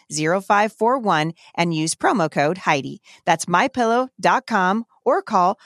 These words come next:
one eight hundred four four seven zero five four one.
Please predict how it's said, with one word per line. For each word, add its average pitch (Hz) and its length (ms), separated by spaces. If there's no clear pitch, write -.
one 185 180
eight 240 120
hundred 214 460
four 165 300
four 208 200
seven 214 460
zero 175 280
five 170 380
four 160 300
one. 156 300